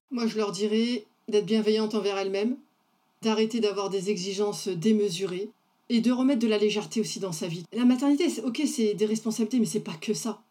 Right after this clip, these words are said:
C'est ça aussi, c'est que souvent elles oublient à partir de « moi je suis maman, ça y est maintenant », euh, non, eh, c'est bon, t'es maman, mais t'es un être humain en fait. Donc remets de la légèreté dans ta vie,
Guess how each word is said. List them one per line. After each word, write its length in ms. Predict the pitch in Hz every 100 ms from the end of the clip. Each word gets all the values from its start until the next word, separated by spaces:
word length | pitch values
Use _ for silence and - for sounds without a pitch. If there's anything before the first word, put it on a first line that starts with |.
| _ _ - -
C'est 140 | - 226
ça 160 | 285
aussi, 220 | 226 - 220
c'est 140 | 226
que 100 | 233
souvent 260 | - 277 294
elles 180 | 226
oublient 160 | 233 277
à 60 | 240
partir 280 | 226 -
de « 40 | 233
moi 80 | 233
je 60 |
suis 100 | -
maman, 260 | 226 226 247
ça 160 | 233 214
y 140 | 233
est 40 |
maintenant », 380 | 220 208 226 226
euh, 80 | 190 165 - - -
non, 260 | 302 339 -
eh, 60 | 214
c'est 140 | 285
bon, 120 | 320
t'es 140 | 277 226
maman, 220 | 220 247
mais 100 | 220
t'es 120 | 220
un 60 | 208
être 220 | 208 -
humain 120 | 269
en 40 | 226
fait. 240 | 208 - - - -
Donc 140 | 220 -
remets 300 | 226 277 285
de 60 | 226
la 80 |
légèreté 400 | 214 214 214 233
dans 120 | 202 196
ta 140 | 190
vie, 280 | 165 208